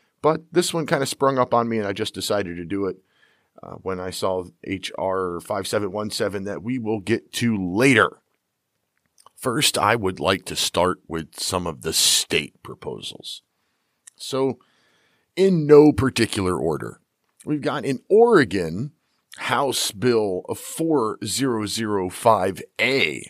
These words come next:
has come out of committees and is now on the House floor for a vote. And, uh, Oregon's House Bill four zero zero five A is storage laws. We talked about these the last time I did this, about a month ago.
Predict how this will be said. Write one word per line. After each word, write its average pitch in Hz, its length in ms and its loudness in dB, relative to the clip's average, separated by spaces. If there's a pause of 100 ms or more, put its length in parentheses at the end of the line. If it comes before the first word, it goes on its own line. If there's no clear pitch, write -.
(260)
has 92 300 0
come 101 320 -4
out 104 260 0
of 92 160 -10
committees 98 540 -2
and 92 100 -4
is 90 180 -4
now 117 320 2
on 151 360 4
the 131 140 6
House 120 340 2
floor 110 420 2
for 90 300 -4
a 85 40 -6
vote. 90 380 -4 (460)
And, 101 400 -4
uh, 95 120 -2
Oregon's 120 580 -2
House 120 280 0
Bill 113 300 0
four 113 400 -2
zero 107 240 -2
zero 101 300 -2
five 104 280 -2
A 104 240 -2
is 95 460 -6 (160)
storage 131 720 6
laws. 58 560 -4 (360)
We 135 220 2
talked 78 400 -2
about 69 380 -8
these 92 320 -4
the - 60 -8
last 160 320 0
time 123 180 4
I 104 100 2
did 92 220 -2
this, 110 240 2
about 87 240 2
a - 20 -4
month 87 240 -6
ago. 85 320 -2